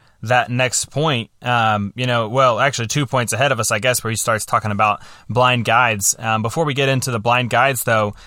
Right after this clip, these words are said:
um, we'll take another look at verse fifteen, where he says, "Woe unto you, scribes and Pharisees, hypocrites, for you compass sea and land to make one proselyte, and when he is made, you make him twofold more the child of hell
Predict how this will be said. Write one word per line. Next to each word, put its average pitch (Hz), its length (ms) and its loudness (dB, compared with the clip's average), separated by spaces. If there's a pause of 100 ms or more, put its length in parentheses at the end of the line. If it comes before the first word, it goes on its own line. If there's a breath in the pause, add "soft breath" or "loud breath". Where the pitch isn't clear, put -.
(140 loud breath)
um, 110 400 0
we'll 127 180 0
take 135 220 -2
another 123 240 0
look 117 240 -2
at 101 100 -4
verse 113 220 -2
fifteen, 120 580 0 (280 loud breath)
where 120 120 2
he 120 80 2
says, 113 300 0
"Woe 123 220 4
unto 120 240 0
you, 113 260 -4
scribes 110 340 0
and 101 100 -4
Pharisees, 117 420 -2
hypocrites, 113 500 -4
for 113 100 -8
you 113 140 -4
compass 123 560 -2
sea 165 200 -2
and 113 140 0
land 113 320 0
to - 80 -6
make 110 220 -4
one 123 180 -2
proselyte, 110 600 -2 (300 loud breath)
and 123 60 -4
when 139 100 2
he 147 80 2
is 120 140 0
made, 131 380 0
you 117 60 -2
make 120 240 -2
him 113 340 -2 (200 soft breath)
twofold 135 480 -2
more 123 400 2
the 113 140 -4
child 117 320 -2
of 101 80 -10
hell 110 420 0